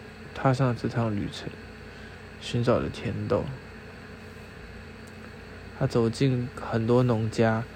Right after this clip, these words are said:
打听着天豆，但大多数的人，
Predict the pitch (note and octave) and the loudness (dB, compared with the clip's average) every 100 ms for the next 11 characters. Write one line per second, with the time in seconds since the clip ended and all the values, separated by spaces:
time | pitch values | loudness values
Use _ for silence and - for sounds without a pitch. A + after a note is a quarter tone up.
0 | - - - - - - - - - - | -12 -12 -12 -14 -12 -12 -14 -14 -14 -14
1 | - - - - - A2+ G#2+ A2+ A#2+ B2 | -16 -16 -14 -14 4 4 4 4 4 4
2 | A#2+ - - - - - - C3+ B2+ C3 | 2 2 -4 -10 -12 -10 2 4 4 6
3 | A#2+ G2 C#3 - - - - - D3 C#3 | 6 4 -2 -8 -14 -14 -14 2 4 8
4 | C#3 B2 B2+ A2+ B2+ G2+ F2 D2+ | 8 8 4 6 4 6 4 2